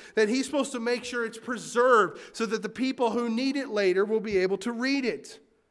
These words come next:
Uh, do you think that happened? You can answer yes. <laughs> It's almost twenty twenty. What are we reading? I think Daniel did exactly what God wanted him to do.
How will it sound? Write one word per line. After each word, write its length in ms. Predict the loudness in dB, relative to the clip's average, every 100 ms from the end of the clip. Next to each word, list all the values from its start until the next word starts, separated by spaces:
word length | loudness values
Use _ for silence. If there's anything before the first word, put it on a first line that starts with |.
| _ _
Uh, 60 | -2
do 100 | 2
you 120 | 2
think 240 | 2 -2
that 180 | 0 -2
happened? 540 | 0 -2 0 -2 -2 -4
You 2000 | -10 -20 _ _ _ _ _ _ _ _ _ -20 _ _ _ _ _ _ _ -20
can 140 | -20 -18
answer 180 | -16 -18 -20 -20 -18
yes. 240 | -18 -18 -20 _
<laughs> 60 | -20 -20 _ -20 -20 -20 -20 _ -2
It's 160 | 6
almost 400 | 8 10 10 8
twenty 280 | 6 6 6
twenty. 360 | 4 6 6 4 -2 -8
What 160 | -2 0
are 60 | 0
we 140 | -2
reading? 560 | -2 -4 -4 -8 -10 -18 -20 -20 -20 -20 -20 -20 _ _ _ _ _ _ _ _ _ -18 -16 -6
I 80 | -2
think 240 | 0 0 2
Daniel 300 | 2 2 0
did 160 | -2
exactly 480 | -6 -8 -8 -8 -10
what 160 | -10 -8
God 240 | -8 -8
wanted 200 | -10 -10
him 140 | -12
to 60 | -14
do. 240 | -18 -20